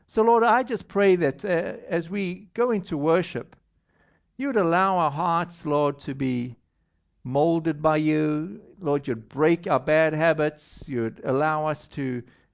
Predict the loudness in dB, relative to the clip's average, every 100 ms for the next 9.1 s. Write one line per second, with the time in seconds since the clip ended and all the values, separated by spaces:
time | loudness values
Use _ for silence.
0 | _ -4 -4 -2 -4 -2 -6 -2 2 2
1 | 0 -2 -8 -10 -4 -4 -4 -2 0 2
2 | 2 0 -2 0 0 -2 -8 _ _ _
3 | _ _ _ _ _ -6 -6 0 0 0
4 | -8 -4 -4 -4 -2 0 0 -2 -4 -4
5 | -6 -12 _ _ _ _ _ _ _ -8
6 | -4 -4 0 2 2 0 -4 -14 _ _
7 | _ _ _ _ -4 -4 -10 -4 -2 -2
8 | -4 -4 -4 -4 -6 -4 -2 -4 -8 -20